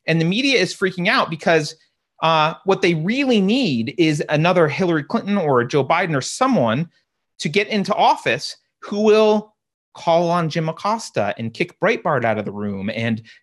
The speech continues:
lend credibility back to the legacy media because they need that. They're realizing, like, I think the, the phrase you used before, Carrie, was it's like the emperor's new clothes. They're realizing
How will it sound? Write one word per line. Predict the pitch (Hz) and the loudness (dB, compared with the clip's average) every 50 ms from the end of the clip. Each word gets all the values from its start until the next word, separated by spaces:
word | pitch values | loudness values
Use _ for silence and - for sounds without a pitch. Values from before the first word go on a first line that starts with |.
| _ - 127 | _ -10 -2
lend | 131 151 156 160 151 - | 0 2 2 2 0 -4
credibility | - - 180 170 160 147 196 233 269 214 156 127 | -2 -2 0 0 2 2 2 2 2 0 0 0
back | 104 120 113 113 - - | 0 -2 -2 -4 -6 -8
to | - 135 | -10 -4
the | 117 123 | -4 0
legacy | 113 127 135 127 139 - - 165 156 | 0 0 0 0 -4 -6 -4 -4 -2
media | 160 202 247 302 202 147 123 | 0 0 0 0 2 0 0
because | 107 120 117 - 151 127 131 | 0 -2 -6 -6 -8 -8 -2
they | - 185 202 214 196 | 0 0 2 2 0
need | 190 208 214 233 196 175 | 0 -2 -4 -4 -2 0
that. | 185 170 - - 151 | 0 0 0 0 0
They're | 185 180 | 0 0
realizing, | 175 170 208 247 277 262 240 214 190 175 - 175 160 | 2 2 2 2 2 4 4 2 2 2 0 -2 0
like, | 160 151 143 139 - _ _ - - _ _ _ - | 2 2 0 0 -4 _ _ -20 -20 _ _ _ -6
I | 160 | -2
think | 156 247 240 247 - - _ - | 0 0 -2 -2 -4 -18 _ -4
the, | 156 170 165 156 160 | 0 2 2 2 2
the | 156 156 151 | 0 -4 -4
phrase | - - 202 208 202 196 | 0 0 0 0 0 -2
you | 185 | -2
used | 180 170 175 | -4 -2 -4
before, | 165 147 - 208 202 185 | -4 -4 -2 -2 -2 -2
Carrie, | - 185 156 139 139 | 0 0 0 2 2
was | 135 135 160 | 0 -2 -2
it's | 165 165 - 170 151 - | -4 -4 -4 -4 -2 -2
like | 165 151 | -2 0
the | - - 190 | 0 -2 -2
emperor's | 208 - 202 175 165 - | 0 0 0 0 0 -2
new | 165 151 | -4 -4
clothes. | - - 226 190 165 | 0 2 2 2 4
They're | 180 160 | 2 -2
realizing | 139 156 190 214 208 190 185 165 165 151 | -2 0 0 2 2 2 0 0 -2 -4